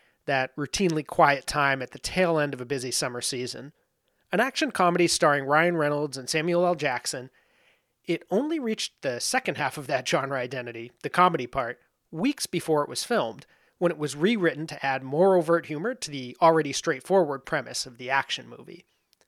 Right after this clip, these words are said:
The film notably cast Gary Oldman as a Belarusian dicta-, dictator trying to weasel out of justice at the World Court.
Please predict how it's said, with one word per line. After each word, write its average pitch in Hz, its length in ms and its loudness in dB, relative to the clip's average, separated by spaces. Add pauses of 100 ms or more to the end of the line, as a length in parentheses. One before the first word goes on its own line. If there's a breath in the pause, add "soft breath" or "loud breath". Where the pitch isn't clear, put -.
(420 loud breath)
The 226 80 0
film 254 260 6
notably 233 400 4
cast 156 420 0
Gary 147 240 2
Oldman 165 360 4
as 147 160 -2
a 131 80 -6
Belarusian 170 600 2
dicta-, 135 500 -8
dictator 139 540 -6 (400 loud breath)
trying 208 360 2
to 214 80 4
weasel 180 380 2
out 160 140 4
of 160 80 -6
justice 151 420 -2
at 139 120 -8
the 135 60 -8
World 123 320 -8
Court. 180 320 0